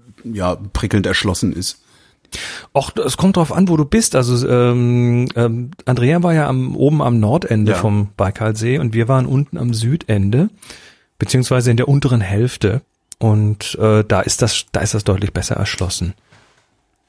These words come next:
Speaker 2: Und, äh, das waren, also, äh, äh, ich meine, der, der Standard ist dann teilweise nicht so, wie du ihn von hier kennst, aber es ist auch nicht schlimm.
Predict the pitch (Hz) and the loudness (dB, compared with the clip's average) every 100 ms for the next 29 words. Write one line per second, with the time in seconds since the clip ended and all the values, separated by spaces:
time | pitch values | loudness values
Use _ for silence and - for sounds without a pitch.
0 | _ - 104 101 98 - - 101 104 95 | _ -2 0 2 0 -4 -6 -2 0 2
1 | 95 95 95 95 _ _ _ _ _ _ | 2 2 0 -2 _ _ _ _ _ _
2 | _ _ - - - 71 101 110 101 117 | _ _ -10 -6 -4 0 0 -2 -2 -2
3 | - - - 127 - 123 107 - - 127 | -2 -10 -8 -6 -4 -6 -6 -12 -6 -6
4 | - - 135 123 131 - 117 - 104 143 | -4 -2 2 4 2 0 -2 0 2 2
5 | 139 123 131 117 120 120 120 117 117 107 | 2 0 -2 2 2 2 2 4 2 4
6 | 120 - - 127 127 110 113 110 117 - | 2 0 0 2 2 2 0 0 -2 0
7 | 110 110 107 - 107 101 - - - 123 | 0 2 0 -2 -4 -4 -4 -8 -2 0
8 | 123 123 - 104 101 113 107 110 - 107 | 0 -2 -4 -2 0 0 0 -2 -2 -2
9 | 117 98 - 107 101 101 | -2 -4 -4 -4 -4 -4